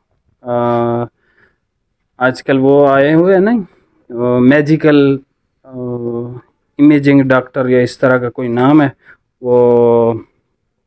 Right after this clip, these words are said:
ultrasound और इस तरह का जो करते हैं ना, वो उन्होंने अक्सर ये color पहना होता है, पता नहीं क्या वजह है,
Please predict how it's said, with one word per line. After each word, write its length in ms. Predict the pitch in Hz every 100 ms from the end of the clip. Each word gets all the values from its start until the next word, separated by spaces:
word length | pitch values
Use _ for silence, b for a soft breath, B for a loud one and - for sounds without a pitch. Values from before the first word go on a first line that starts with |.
| _ _ _ -
ultrasound 560 | 147 147 151 143 147 143
और 120 | 139
इस 140 | 139
तरह 160 | - 147
का 140 | 147
जो 140 | 139 135
करते 300 | 139 127 156
हैं 80 | 151
ना, 60 |
वो 380 | 139 147 160 156 b b b -
उन्होंने 280 | 156 180 151
अक्सर 320 | 139 - 135
ये 100 | 127
color 280 | 127 123 117
पहना 240 | 117 113
होता 280 | 113 107 113
है, 60 | 110
पता 200 | 120 127
नहीं 140 | 127
क्या 160 | 131 131
वजह 300 | 123 127 120
है, 240 | 127